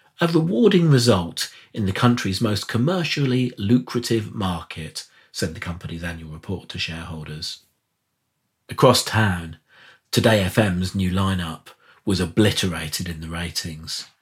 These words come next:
falling from a share of ten point four percent to three point eight percent. The radio station went from top F M breakfast show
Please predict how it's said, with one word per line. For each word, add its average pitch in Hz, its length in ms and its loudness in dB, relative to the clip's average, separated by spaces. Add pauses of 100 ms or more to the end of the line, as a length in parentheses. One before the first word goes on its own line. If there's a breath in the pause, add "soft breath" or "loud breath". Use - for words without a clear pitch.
(260 soft breath)
falling 107 360 6
from 98 200 -4
a 92 60 -2
share 101 380 -2
of 80 140 -12
ten 120 280 0
point 101 320 -6
four 123 340 6
percent 87 600 -6 (480 soft breath)
to - 100 0
three 98 300 0
point 95 300 -6
eight 92 260 -6
percent. 82 460 -6 (680)
The 110 60 0
radio 113 320 8
station 98 460 -2
went 95 200 -2
from 92 240 -6
top - 540 -2
F - 180 -6
M 87 200 -6
breakfast 87 400 -10
show 92 380 -8